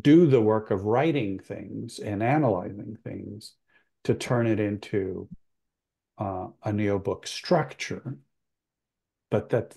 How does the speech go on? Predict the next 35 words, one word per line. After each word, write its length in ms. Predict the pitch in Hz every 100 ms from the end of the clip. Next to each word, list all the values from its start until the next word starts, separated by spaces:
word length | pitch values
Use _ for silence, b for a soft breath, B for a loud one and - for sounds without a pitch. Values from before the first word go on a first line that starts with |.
| -
but 300 | 202 131 -
that 180 | 113 104
the 160 | 107 95
creation 600 | - 113 123 190 - 120
of 80 | 98
the 80 |
content 540 | - 98 98 - 101 -
is 160 | 101
done 340 | 101 98 95 98 _ _
verbally 460 | 110 104 98 98 98
in 140 | 98
some 200 | - -
way. 140 | - 107 _ _ 170
I'm 80 | 156
not 180 | 143
sure 160 | 143 139
that 140 | 117
it 100 | 117
means 380 | 117 120 131 139
anything 480 | 139 139 139 143 139
here, 340 | 143 143 143 _ _ -
but 320 | 120 120 - _
it's 180 | 143 120
just 300 | 156 139 - _ _ _ _ _ _ _ _ -
those 220 | 123 -
two 160 | 151
thoughts 460 | 110 - 113 104 -
kind 260 | - 104 101
of 160 | -
collided 640 | - 104 98 101 95 92 -
as 220 | 110 98 98
we 100 | 95
were 160 | 95
talking 400 | - 95 - 104
there. 220 | 107 110